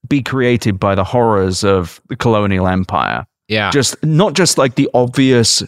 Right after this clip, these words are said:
Speaker 1: repeated atrocities that to this day are visited upon the world as a result of the British Empire.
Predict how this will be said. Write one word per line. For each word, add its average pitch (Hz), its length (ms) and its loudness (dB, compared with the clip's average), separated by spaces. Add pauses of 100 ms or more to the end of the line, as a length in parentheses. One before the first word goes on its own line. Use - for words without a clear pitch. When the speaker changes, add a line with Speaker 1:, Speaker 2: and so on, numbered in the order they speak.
(120)
Speaker 1:
repeated 113 520 -2
atrocities 110 680 0
that - 180 -6
to 180 200 0
this 165 180 2
day 110 500 0 (840)
are 107 280 0
visited 104 460 -2
upon 107 240 0
the 104 60 2
world 104 320 2
as 110 120 -2
a 110 40 -2
result 110 380 0
of 107 60 -2
the 87 60 -6
British 98 320 -2
Empire. 95 580 -2